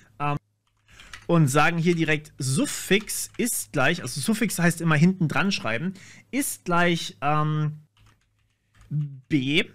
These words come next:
Und jetzt seht ihr, was ich gleich machen möchte. Ich möchte hier quasi einmal durchiterieren und jedes Mal sozusagen teilen. Das heißt, for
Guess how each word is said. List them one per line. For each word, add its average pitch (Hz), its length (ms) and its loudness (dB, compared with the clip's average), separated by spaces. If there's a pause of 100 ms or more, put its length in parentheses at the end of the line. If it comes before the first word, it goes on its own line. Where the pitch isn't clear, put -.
(160)
Und 170 180 4
jetzt 330 260 0
seht 269 180 -2
ihr, 190 140 -2
was 165 160 -2
ich 170 100 -8
gleich 151 240 -4
machen 147 260 -6
möchte. 113 220 -10
Ich 120 140 -10
möchte 220 280 -2
hier 180 160 0
quasi 156 320 -2
einmal 185 280 0
durchiterieren 180 720 -2
und 143 160 -2
jedes 190 320 -2
Mal 147 260 0 (260)
sozusagen 139 760 0 (120)
teilen. 131 460 0
Das 151 180 -4
heißt, 208 260 -2 (320)
for 226 640 2